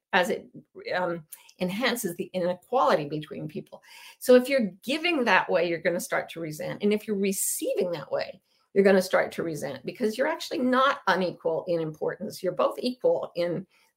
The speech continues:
the calculus of magic, which I'll get to in a minute. In the calculus of matter, where everything's a zero-sum game, and when I give something to you,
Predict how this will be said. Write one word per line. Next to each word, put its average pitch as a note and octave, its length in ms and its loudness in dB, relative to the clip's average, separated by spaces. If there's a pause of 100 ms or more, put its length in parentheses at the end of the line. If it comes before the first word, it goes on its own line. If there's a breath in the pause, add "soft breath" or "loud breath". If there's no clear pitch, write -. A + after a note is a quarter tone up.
the F3 60 -6
calculus D#3+ 540 -2
of D#3 100 -12
magic, E3 520 -6
which - 140 -12
I'll D#3 80 -4
get - 200 -6
to - 80 -12
in D#3 100 -6
a D#3+ 40 -6
minute. D#3 220 -6 (1000 loud breath)
In D#4 180 10
the E4+ 80 10
calculus D4+ 560 4
of G3+ 120 -4
matter, G3+ 360 4
where E3 160 6
everything's G3 420 4
a F3+ 60 -4
zero-sum F3 600 2
game, D#3+ 440 -2 (340 soft breath)
and F#3 260 2
when F3+ 120 4
I F3+ 140 6
give F3+ 340 0 (320)
something F3+ 360 0
to - 100 -10
you, E3+ 420 -2